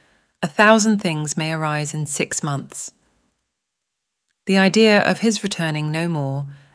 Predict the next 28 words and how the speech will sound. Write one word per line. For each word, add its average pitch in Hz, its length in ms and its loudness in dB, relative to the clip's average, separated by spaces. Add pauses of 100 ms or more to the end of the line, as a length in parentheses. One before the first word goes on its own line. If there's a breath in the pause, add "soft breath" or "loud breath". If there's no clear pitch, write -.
(120 loud breath)
Elizabeth 196 440 2
treated 151 460 -6
with 151 140 -10
the 151 120 -2
utmost 151 400 -4
contempt. 147 720 -10 (800)
It 202 140 2
appeared 247 360 4
to 185 100 -2
her 156 180 -6
merely 170 400 0
the 151 120 -6
suggestion 160 560 -4
of 151 120 -8
Caroline's 156 640 -4
interested 185 540 -2
wishes, 135 600 -10 (440 soft breath)
and 185 120 -2
she 214 120 0
could 202 160 2
not 226 200 2
for 202 160 -4
a 185 60 0
moment 202 380 2
suppose 156 560 -6
that - 160 -6
those 202 280 0
wishes, 143 540 -8